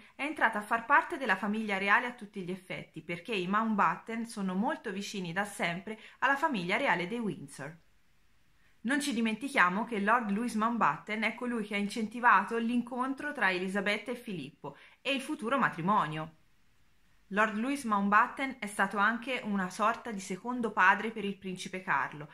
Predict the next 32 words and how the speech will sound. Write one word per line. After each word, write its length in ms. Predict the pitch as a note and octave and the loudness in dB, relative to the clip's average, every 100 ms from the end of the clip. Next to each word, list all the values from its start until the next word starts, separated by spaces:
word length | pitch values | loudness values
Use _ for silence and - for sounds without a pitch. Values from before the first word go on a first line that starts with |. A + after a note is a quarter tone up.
| - | -20
e 140 | - F#3 | -12 -4
quando 320 | A3+ B3 B3 | 2 4 2
venne 220 | G#3+ G3+ | 0 0
assassinato 720 | F#3+ G#3 F#3+ G#3 G#3+ A3 F#3+ | -2 -4 -6 0 6 6 6
in 120 | F3 E3+ | -2 -2
un 80 | |
attentato 520 | F3 F3 F#3 G#3 G#3+ G3 | -4 -4 -6 -4 -4 -4
dell'Ira 500 | E3+ F3 G3+ F#3 D#3+ | -4 -4 -4 -2 -2
nel 180 | E3+ | -2
millenovecentosettantanove 1700 | G3+ A3+ F#3+ E3+ D#3+ F3+ A3 G3+ E3+ E3+ D#3+ E3 F3+ G3 A#3 C4+ C#4 - | -2 -2 -2 -4 -4 -4 -4 -4 -10 -12 -10 -8 -4 0 2 0 -6 -12
le 140 | G3+ G#3+ | -6 -2
famiglie 540 | A3 G#3+ A3 A#3+ B3 | 0 -2 -2 -2 -4
comunque 380 | A3 A3 A#3 B3+ | -2 -2 -2 -2
rimasero 420 | A3 F#3 F3+ F#3 | 0 2 0 -2
molto 380 | F#3+ G#3 G#3 A3 | 0 -2 -4 -4
unite. 480 | E3+ C#3+ C3+ G#2+ - _ _ _ _ _ _ _ _ _ _ | -4 -4 -10 -12 -14 _ _ _ _ _ _ _ _ _ _
Penelope 600 | - A#3 C4+ D#4+ E4+ E4+ | -4 2 2 2 -2 -6
è 100 | - | -6
stata 320 | A3+ C#4 A#3 G3 | -4 2 2 0
per 200 | G3 G3 | -6 -4
tantissimi 720 | G3+ G3+ C#4 D4 - A3 G3 | -4 -2 -4 -8 -4 0 2
anni 380 | G#3 B3 C4+ - | 2 2 -4 -2
la 140 | G#3 | -2
confidente 880 | G#3+ A3 A3+ G#3+ G3 E3 E3+ F3 D#3+ | 0 -4 -4 0 2 0 -4 -8 -8
e 120 | G3+ | -4
una 240 | G#3+ C#4+ A3 | -4 0 0
delle 180 | F#3+ F#3 | 0 -2
migliori 360 | F#3+ G#3+ G3+ | -2 -2 -2
amiche 400 | F#3 A3+ F4+ G4 | -2 -4 -6 -6
del 180 | A#3+ G#3 | -6 -6
principe 420 | G3 F#3+ F#3+ F3 | -6 -8 -8 -12
Filippo. 600 | E3 F3 D3+ C3+ _ D3+ | -12 -12 -12 -16 _ -16